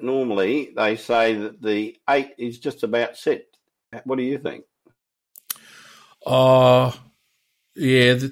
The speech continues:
Speaker 2: probably I'd swap out Sydney for G W S, I think. But I don't,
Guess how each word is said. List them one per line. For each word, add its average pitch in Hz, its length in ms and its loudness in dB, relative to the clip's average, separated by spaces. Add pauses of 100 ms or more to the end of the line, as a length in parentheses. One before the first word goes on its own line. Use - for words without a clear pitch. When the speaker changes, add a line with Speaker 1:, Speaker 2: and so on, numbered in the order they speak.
(160)
Speaker 2:
probably 127 840 0
I'd 113 340 0
swap - 480 -2
out 104 520 2
Sydney 117 720 -2
for - 180 -6
G 113 240 -2
W 113 420 0
S, 160 220 -4
I 123 100 2
think. - 460 -8 (920)
But 120 120 2
I 123 120 6
don't, 143 240 0